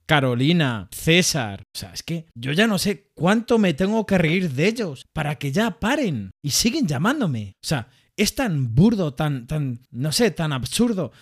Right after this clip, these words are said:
No tienen un seguimiento de la gente con la que hablan. Lucas, que al final de la llamada podéis buscar, si queréis una buena llamada, si sois buenos oyentes, ¿vale? Si sois, si sois nuevos oyentes, buscar la,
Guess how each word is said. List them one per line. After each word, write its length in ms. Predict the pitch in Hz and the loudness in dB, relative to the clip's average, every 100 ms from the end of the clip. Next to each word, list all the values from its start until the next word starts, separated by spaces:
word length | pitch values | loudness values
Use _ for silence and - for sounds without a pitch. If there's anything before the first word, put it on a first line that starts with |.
| _ | _
No 220 | - 170 220 | 2 4 4
tienen 240 | 262 226 | 2 4
un 100 | 196 | 4
seguimiento 580 | - 180 147 170 202 220 | 2 2 2 0 0 0
de 80 | 170 | 0
la 120 | 131 | 0
gente 320 | 117 190 196 | 2 0 0
con 100 | 170 | -2
la 100 | 135 | -4
que 140 | 131 | -4
hablan. 380 | 127 180 196 123 - | -4 -4 -4 -8 -6
Lucas, 640 | 120 160 220 220 110 90 _ | 2 4 4 2 -2 -8 _
que 80 | 156 | -4
al 80 | 135 | -4
final 400 | - 123 139 190 | -4 -4 -2 -2
de 80 | 220 | 0
la 100 | 170 | 0
llamada 480 | 139 143 208 175 | -2 -4 -2 -4
podéis 260 | - 127 160 | -4 -2 -2
buscar, 520 | 175 143 - 165 160 - - - | -2 -4 -4 -4 -4 -10 -20 -6
si 160 | - | -4
queréis 260 | 147 185 233 | 0 0 0
una 160 | 262 | 0
buena 240 | 175 202 180 | 2 2 0
llamada, 340 | 131 135 185 | 0 -2 -4
si 120 | - | -4
sois 260 | 110 170 - | -2 -2 -2
buenos 400 | 160 196 165 - | -2 0 -2 -4
oyentes, 480 | 107 117 139 185 165 | -6 -4 -4 -6 -6
¿vale? 220 | 143 190 _ _ | -6 -6 _ _
Si 160 | - | -8
sois, 320 | 131 180 175 - | -4 -2 -4 -10
si 180 | - 143 | -8 -4
sois 320 | 175 208 - - | 0 0 -2 -4
nuevos 520 | 143 180 233 214 - | 2 4 2 0 -4
oyentes, 360 | 113 120 139 - | -6 -6 -6 -4
buscar 600 | 143 135 - 185 196 285 - | -2 0 0 0 -2 -8 0
la, 680 | 147 156 151 139 127 113 | 4 4 4 0 -4 -6